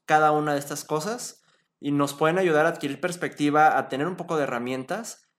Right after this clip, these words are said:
Y, y aún así, pues, no siempre lo hacemos. Entonces, haciendo un pequeño corte comercial, los invitamos a que se echen un clavado y revisen los demás episodios. Pueden encontrar cosas muy interesantes que van a ayudar a complementar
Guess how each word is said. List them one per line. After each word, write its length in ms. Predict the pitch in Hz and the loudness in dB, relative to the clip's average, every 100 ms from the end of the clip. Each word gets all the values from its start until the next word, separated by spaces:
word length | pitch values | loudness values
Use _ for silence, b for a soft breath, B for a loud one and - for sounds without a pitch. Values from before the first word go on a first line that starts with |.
| _ _ _ | _ _ _
Y, 920 | 139 135 139 139 139 135 135 131 - _ _ _ _ _ _ _ _ _ - - | -4 -2 -2 -2 -4 -4 -4 -6 -12 _ _ _ _ _ _ _ _ _ -20 -2
y 100 | 160 | 0
aún 160 | 180 | 2
así, 500 | 220 220 233 285 - _ _ - | 0 -4 -6 -8 -16 _ _ -6
pues, 540 | 139 127 - - _ _ | -4 -4 -8 -12 _ _
no 140 | 160 170 | -6 -4
siempre 260 | 190 185 | -2 -4
lo 80 | 185 | -4
hacemos. 580 | 196 254 196 - - _ _ _ _ _ _ _ | -4 -4 -6 -10 -16 _ _ _ _ _ _ _
Entonces, 760 | _ 147 147 170 165 - - _ _ _ - | _ -4 0 2 2 -2 -12 _ _ _ -4
haciendo 420 | 135 160 165 175 | -2 0 0 -2
un 80 | 170 | -2
pequeño 1040 | 151 151 147 151 147 131 117 107 104 - | -4 -2 -2 0 2 0 0 -2 -4 -4
corte 240 | 139 139 | -2 -2
comercial, 460 | 170 165 160 170 160 | -2 -2 0 0 0
los 140 | 156 | -2
invitamos 580 | 165 165 165 147 147 - b b _ | -4 0 0 0 -4 -10 b b _
a 220 | 131 135 | -8 -6
que 560 | - 143 143 - - _ | -4 -2 -2 -6 -18 _
se 180 | - - | -10 -6
echen 200 | 175 220 | -4 -4
un 80 | 208 | -4
clavado 300 | 208 170 170 | 0 2 2
y 40 | |
revisen 360 | 180 147 143 165 | 0 -2 -2 -6
los 100 | 143 | -6
demás 240 | 131 131 | -6 -8
episodios. 540 | 160 135 147 127 98 - _ _ _ | -8 -6 -4 -4 -6 -14 _ _ _
Pueden 200 | 151 170 | 0 0
encontrar 340 | 175 156 160 | 0 -4 -4
cosas 160 | 160 160 | -4 -4
muy 160 | 165 160 | -4 -6
interesantes 480 | 147 131 143 139 | -6 -6 -6 -10
que 100 | - | -6
van 160 | 135 143 | -4 -2
a 40 | |
ayudar 280 | 156 143 135 | -2 0 0
a 100 | 147 | -2
complementar 840 | 147 127 127 117 117 135 131 - | -6 -8 -6 -6 -6 -6 -8 -10